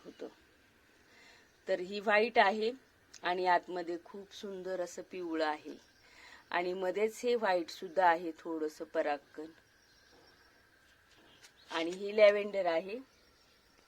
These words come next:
तर ही अजून उमललेली नाहीये आणि ही पिवळी आहे. तर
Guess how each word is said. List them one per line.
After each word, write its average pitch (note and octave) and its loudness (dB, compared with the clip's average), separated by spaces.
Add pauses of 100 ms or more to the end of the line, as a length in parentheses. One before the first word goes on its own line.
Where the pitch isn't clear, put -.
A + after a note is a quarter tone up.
(580)
तर A#3+ 6
ही C4+ 0
अजून A#3+ 6
उमललेली A3+ 0
नाहीये D3+ -4 (1300)
आणि D#3+ -4
ही E3+ -12 (100)
पिवळी D3 -8
आहे. - -16 (1400)
तर F3 -4